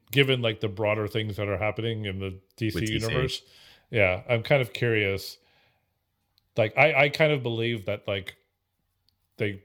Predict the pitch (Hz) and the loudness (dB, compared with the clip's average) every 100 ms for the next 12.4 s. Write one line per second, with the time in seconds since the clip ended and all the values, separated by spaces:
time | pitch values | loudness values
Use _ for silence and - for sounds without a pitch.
0 | _ - 120 113 110 110 101 107 101 107 | _ -2 0 0 -2 0 0 0 -2 -2
1 | 98 107 107 98 92 - 107 101 95 101 | 2 2 2 -2 -6 -8 -4 -2 0 2
2 | 101 104 95 101 98 101 101 - 90 104 | 2 0 -2 -4 -4 -2 -4 -2 -2 2
3 | 107 127 - 131 151 156 202 - 104 98 | 2 0 0 2 2 4 2 0 -4 -2
4 | 95 98 95 107 147 120 120 113 - - | -4 -6 -6 0 0 2 0 -2 -10 -20
5 | - _ _ _ _ _ - 123 - 160 | -20 _ _ _ _ _ -12 -12 -8 -6
6 | 185 175 165 165 151 135 151 147 151 139 | -2 0 0 -2 0 0 2 0 2 -2
7 | 131 131 127 123 117 117 _ - 113 110 | -2 -4 -2 -2 -6 -10 _ -6 -4 -4
8 | 107 104 - 113 113 117 107 - 165 123 | -6 -8 -4 -2 0 0 -2 0 2 2
9 | 107 98 95 - _ _ _ _ - 113 | 2 0 -4 -8 _ _ _ _ -2 2
10 | 208 143 117 - 123 113 131 131 110 101 | 4 4 2 2 2 4 0 0 -4 0
11 | 123 92 85 107 113 107 101 98 - 107 | 0 0 -6 -6 -6 -2 -2 -2 -2 -4
12 | - - - | -4 -10 -14